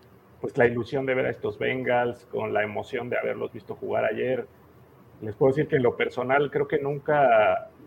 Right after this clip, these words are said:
nunca sentí el, el nervio, ¿no? De decir, "Nos van a alcanzar, nos van a dar la vuelta". Creo que fue un partido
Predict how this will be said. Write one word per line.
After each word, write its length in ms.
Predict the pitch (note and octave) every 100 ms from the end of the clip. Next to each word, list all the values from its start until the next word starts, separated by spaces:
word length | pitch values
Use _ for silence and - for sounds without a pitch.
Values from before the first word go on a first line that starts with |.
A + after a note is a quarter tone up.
| -
nunca 380 | C3+ D3 E3 D#3+
sentí 720 | - C3 A2 - C3 D3 D3
el, 600 | B2+ A2+ G#2 G2 - F2 - - - - _ _ - -
el 160 | G2+
nervio, 460 | B2 D#3 D3 C3 A2+
¿no? 140 | C#3
De 100 | D#3
decir, 320 | A2 - C#3
"Nos 160 | B2+ A2+
van 160 | C3+ C3+
a 20 |
alcanzar, 640 | C3 A2 G#2+ C3+ D3+ D3
nos 220 | C#3 A#2+
van 240 | A2+ B2+ B2+
a 100 | A#2+
dar 140 | A#2
la 100 | A#2+
vuelta". 540 | A2+ C#3 D3+ C#3+ D3+ C#3+
Creo 160 | D3
que 120 | F3 F3
fue 120 | F3
un 80 | E3+
partido 800 | D#3+ C#3+ D3 D3+ D#3 C#3+ A2+